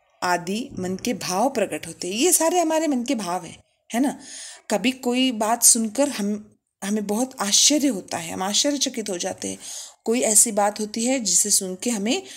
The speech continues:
शोक होता है, "हाय, बेचारा घायल हो गया।" ये क्या हुआ? ये शोक हुआ। आश्चर्य क्या हुआ? "अरे, आप कब आए?" यानी हम एकदम आश्चर्य से ऐसे बोलते हैं।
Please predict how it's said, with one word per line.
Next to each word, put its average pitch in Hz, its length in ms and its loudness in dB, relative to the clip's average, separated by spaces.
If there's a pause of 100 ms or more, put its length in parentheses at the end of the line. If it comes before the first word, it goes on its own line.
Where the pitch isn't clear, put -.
(140)
शोक 226 360 4
होता 175 280 -6
है, 165 180 -10 (380)
"हाय, 185 520 0
बेचारा 175 380 -2
घायल 185 380 -2
हो 185 140 -4
गया।" 170 280 -6 (400)
ये 262 80 2
क्या 311 180 4
हुआ? 320 360 2 (180)
ये 214 80 -4
शोक 226 480 0
हुआ। 127 260 -10 (460)
आश्चर्य 294 460 2
क्या 277 180 -2
हुआ? 277 280 0 (320)
"अरे, 403 400 0 (220)
आप 233 220 -4
कब 403 160 2
आए?" 403 320 0 (220)
यानी 214 140 -2
हम 220 220 -2
एकदम 214 380 -2
आश्चर्य 208 440 0
से - 160 2
ऐसे 190 200 -4
बोलते - 360 -12
हैं। 180 200 -14